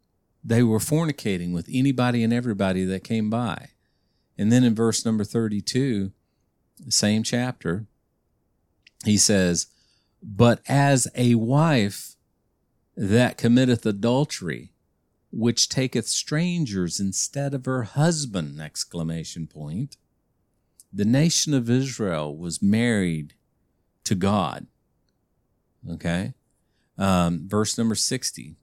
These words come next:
go all the way down here. Just speed reading a little bit here. "Nevertheless, I will remember my covenant with thee in the days of thy youth,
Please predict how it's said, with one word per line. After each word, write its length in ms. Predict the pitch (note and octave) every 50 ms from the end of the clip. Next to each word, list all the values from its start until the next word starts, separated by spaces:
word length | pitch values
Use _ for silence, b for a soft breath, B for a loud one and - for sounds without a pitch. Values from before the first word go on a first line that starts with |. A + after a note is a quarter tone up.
| _ _ _
go 120 | - F2
all 160 | F2 F2 F2+
the 80 | F2+ F#2
way 120 | F#2 F#2
down 300 | F2+ F2+ F#2+ F#2 F2+ F2+
here. 380 | F2 F#2 G2 F#2 D#2 C#2+ C#2+ D2+ _ _ _ -
Just 240 | F#2 - - - _ _ _
speed 400 | - - - - - F2+ E2+ E2
reading 300 | E2 D#2+ D#2+ D#2 D#2 D2+
a 40 | D#2
little 140 | D#2 D#2+ D#2
bit 160 | D2+ D#2 D2
here. 200 | D#2 E2 F2 G#2+ - B B B B B B B B B
"Nevertheless, 720 | - A2 A#2+ C3 D3 F3 F3+ E3+ C3 A2 G#2+ A2 A#2 -
I 180 | - - G#2 A2
will 160 | A2 A2+ A2+
remember 400 | A2 G#2+ G#2 A2+ B2 C#3+ D#3+ D#3+
my 200 | C3+ A2+ G2+ G2+
covenant 380 | G2 - - G#2+ G2+ G2+ F#2+ D#2
with 240 | G2+ G2+ F#2+ F#2+ -
thee 140 | G#2 G2+
in 120 | A2 A2+ A2
the 80 | G2+
days 360 | F#2 F#2 G2 F#2 F2+ E2+ D#2 F2
of 80 | E2
thy 180 | D#2+ E2+ D#2+ D#2
youth, 560 | D2+ C#2+ C#2+ C#2 C#2+ D#2+ - - - - _